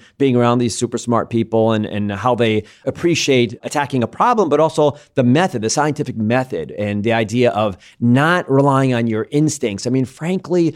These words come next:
when you look in the White House, you look elsewhere, the most important decisions of our society result from sort of instinct and intuition.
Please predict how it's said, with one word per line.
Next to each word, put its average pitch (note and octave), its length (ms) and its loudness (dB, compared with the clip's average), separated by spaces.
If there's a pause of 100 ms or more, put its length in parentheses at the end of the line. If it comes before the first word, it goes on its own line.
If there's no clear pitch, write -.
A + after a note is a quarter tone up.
(160)
when D3+ 140 -4
you D#3 60 0
look F#3 160 0
in D#3 60 0
the C3+ 60 2
White B2 260 2
House, G#2 280 0
you B2 60 -4
look C3+ 180 -2
elsewhere, A2 600 0 (140)
the F3 80 -2
most A#3+ 240 2
important F3+ 300 0
decisions C3 600 0 (260)
of F3 400 0
our D3 160 2
society C3 840 -2 (220)
result D3+ 400 2
from E3+ 400 0 (140)
sort F#3 260 -2
of F3 100 2
instinct F3+ 540 0
and D3+ 140 0
intuition. C3+ 1000 0